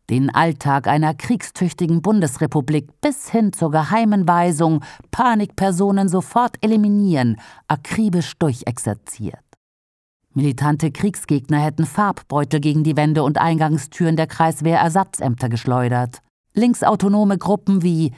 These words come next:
„Krieg dem Krieg“ gar zu Manöverstöraktionen aufgerufen.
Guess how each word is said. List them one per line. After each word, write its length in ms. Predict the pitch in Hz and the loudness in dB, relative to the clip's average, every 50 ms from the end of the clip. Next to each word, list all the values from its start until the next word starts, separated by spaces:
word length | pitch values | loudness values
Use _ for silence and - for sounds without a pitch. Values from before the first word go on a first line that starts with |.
| - _ - | -12 _ -8
„Krieg 380 | - - 262 233 - - - | -2 0 0 0 -2 -2 -2
dem 200 | - 196 185 170 | 0 2 2 0
Krieg“ 460 | - - - 214 185 143 120 117 - - - - - _ | -2 -2 -2 0 0 0 0 -2 -6 -14 -20 -20 -8 _
gar 240 | - 208 202 196 196 | 2 4 4 4 2
zu 440 | 196 - - 196 190 180 170 147 - - - - - | 0 -4 -2 0 0 2 0 0 -2 -6 -8 -4 0
Manöverstöraktionen 2250 | 165 160 156 156 147 147 160 180 214 247 247 240 233 214 - _ _ - 123 143 147 139 135 127 120 - - - - 170 156 151 - - - - - - - 147 135 127 127 123 127 - | 2 4 4 4 4 4 2 2 2 2 2 2 2 0 -2 _ _ -2 0 2 2 2 2 0 -2 -6 -8 -4 -2 0 2 2 2 0 -2 -8 -8 -4 -2 0 2 2 2 0 0 0
aufgerufen. 880 | 120 117 110 - - - 123 107 113 107 98 92 - 98 92 80 - | -2 -2 -4 -6 -6 -4 -4 -4 -4 -6 -8 -8 -8 -8 -8 -8 -8